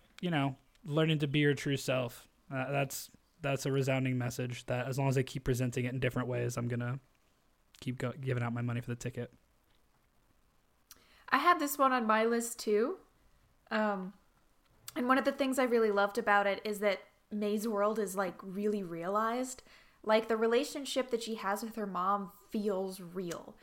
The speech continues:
Speaker 2: She, uh, she desperately wants to be the daughter her mom wants her to be, but discovers that she has to forge her own path.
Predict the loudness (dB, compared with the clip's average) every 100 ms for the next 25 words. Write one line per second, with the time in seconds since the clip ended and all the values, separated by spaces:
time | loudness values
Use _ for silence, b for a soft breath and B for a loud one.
0 | b b b b _ -12 -2 4 6 6
1 | 4 2 4 4 2 -2 2 4 4 2
2 | -2 -2 2 4 6 4 0 -4 -2 -2
3 | -2 -4 -4 -4 -6 -4 -4 -4 -4 -4
4 | -4 -4 -6 -2 0 0 -2 -4 -6 -6
5 | -6 -6 -6 -8 -4 -4 -4 -4 -6 -6
6 | -2 -2 -2